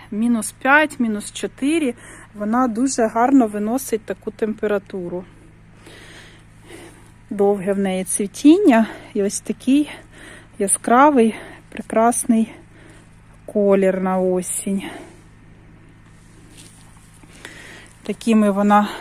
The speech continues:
павучками ніби розклала свої гілочки.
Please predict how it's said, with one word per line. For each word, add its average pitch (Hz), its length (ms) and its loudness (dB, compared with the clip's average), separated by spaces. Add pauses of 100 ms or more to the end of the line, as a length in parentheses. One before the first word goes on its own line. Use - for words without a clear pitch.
(320)
павучками 214 800 4
ніби 196 400 -2 (600)
розклала 208 600 4
свої 202 540 -4 (340)
гілочки. 208 720 -2